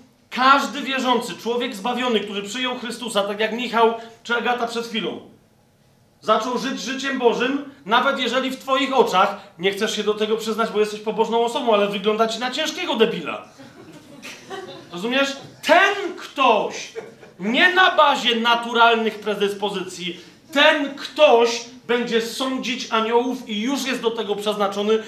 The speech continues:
w Duchu Bożym. Rozumiesz? Paweł mówi: Jeżeli nadal chcecie się sądzić między sobą, to zauważcie, jaka jest jego propozycja.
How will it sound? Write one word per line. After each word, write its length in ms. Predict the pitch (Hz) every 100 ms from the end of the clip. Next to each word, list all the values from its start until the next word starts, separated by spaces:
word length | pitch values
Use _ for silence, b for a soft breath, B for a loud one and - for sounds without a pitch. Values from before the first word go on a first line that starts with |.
| B
w 40 | -
Duchu 240 | 214 220
Bożym. 360 | 208 196 139 113 - - _ _ _ _ _ _ _ -
Rozumiesz? 360 | 180 269 320 - -
Paweł 220 | - 240 247
mówi: 360 | 247 233 - -
Jeżeli 320 | 208 233 240
nadal 680 | 226 311 339 220 185 220 - - - _ _ _
chcecie 500 | - - 262 269 311
się 140 | 311 302
sądzić 480 | - 285 285 240 196
między 300 | 233 214 220
sobą, 400 | 214 185 277 269 B
to 100 | 220
zauważcie, 460 | 233 240 262 262 240
jaka 140 | 240
jest 180 | 233 226
jego 160 | 220
propozycja. 680 | 208 220 220 202 - 156 123